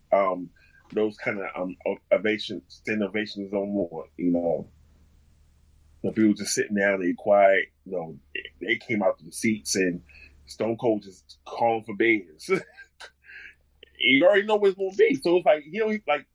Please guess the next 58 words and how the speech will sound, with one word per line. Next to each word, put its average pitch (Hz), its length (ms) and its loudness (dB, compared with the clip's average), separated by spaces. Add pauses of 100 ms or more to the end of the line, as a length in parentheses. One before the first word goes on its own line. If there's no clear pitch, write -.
(160)
you 160 120 -12
don't 196 140 -2
have 175 180 0
to, 147 40 -16
like, 139 220 2 (540)
back 156 200 -2
in 135 60 -20
the 127 80 -10
day 143 200 -8
when 127 120 -16
he 131 60 -10
used 120 100 -16
to 110 80 -12
come 117 160 -4
out 107 160 2 (160)
for, 107 80 -4
like, 95 200 0
legendary 98 640 -2 (100)
things 101 320 -4
and 95 80 -8
whatnot, 87 360 -4 (580)
he - 140 -2
would 107 140 -2
stun 113 320 -4
somebody 104 600 -4
and 95 380 -6
that 107 140 0
would - 100 -20
send 104 100 -10
the 98 60 -4
crowd 98 300 4
home. - 240 0 (360)
Now 392 220 6
all 311 80 8
you 269 80 -2
gotta 170 240 0 (220)
do 131 160 -8
is 131 100 -16
catch 143 240 -6
a - 40 -20
few 135 180 0
beers, 120 500 2
open 117 220 -2
it 117 40 -2
up, 113 200 0 (120)
you 107 100 -6
know, 110 80 -2
the 113 80 -4
mic, 110 220 -2
say 117 180 -4
some 107 180 -10
words. 104 520 0 (760)
Like 113 160 0
he 131 80 -6
was 117 140 -8
talking 123 180 0
about 113 180 0
the, 104 160 -8